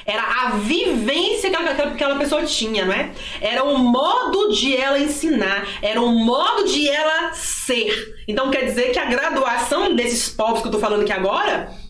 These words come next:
era a vivência. Então, eles não tinham que falar. Você via. Eles não tinham que provar nada.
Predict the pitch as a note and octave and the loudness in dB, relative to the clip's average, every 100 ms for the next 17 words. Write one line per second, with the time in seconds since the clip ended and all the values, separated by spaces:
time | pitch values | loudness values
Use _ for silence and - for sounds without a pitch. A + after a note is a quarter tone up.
0 | - _ - G#3+ A#3+ B3 E4+ F#3+ B3 D4 | -18 _ -6 -2 0 2 2 2 0 0
1 | - D#3 - - D4+ F#4 G4+ G4 G#4+ - | -2 -4 -4 -4 -2 2 2 2 2 0
2 | C#4+ G3+ E3 - - - - - _ - | -2 -2 -2 -6 -10 -12 -14 -20 _ -2
3 | A#3 A#3 C4 F#3 G3+ A#3 G3 D3 - - | 0 0 -2 -2 0 2 2 -2 -6 -12
4 | - - _ _ _ _ _ - C4+ E4+ | -20 -20 _ _ _ _ _ -6 -2 0
5 | G4 B4 C5+ B4+ F4+ D4+ C4 B3+ A3+ F#3 | 0 0 -2 -2 0 2 2 0 0 -2
6 | F3+ E3 - | -2 -4 -6